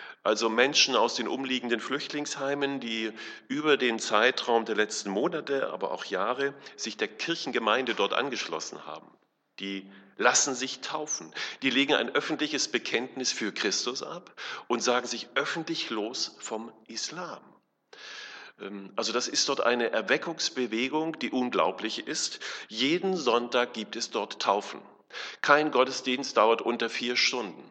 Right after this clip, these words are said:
Und immer dieses öffentliche Bekenntnis. Und dieser Pfarrer, ähm, der berichtet natürlich auch, was dann los ist, wenn die zurückkehren in ihre Flüchtlingsheime und dort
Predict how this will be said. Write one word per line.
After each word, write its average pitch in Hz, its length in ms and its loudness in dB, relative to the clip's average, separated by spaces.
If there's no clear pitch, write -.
Und 117 220 -2
immer 143 240 0
dieses 110 400 -6
öffentliche 131 480 -6
Bekenntnis. 85 720 -6
Und 113 140 2
dieser 117 240 6
Pfarrer, 120 500 4
ähm, 107 500 2
der 117 100 2
berichtet 123 380 2
natürlich 113 440 -4
auch, - 220 0
was - 240 2
dann 104 240 -2
los 156 320 2
ist, - 260 -2
wenn 107 160 -4
die 101 140 -8
zurückkehren 101 720 -2
in 90 100 -8
ihre 90 220 -8
Flüchtlingsheime 110 880 -6
und 101 320 -10
dort 98 320 -8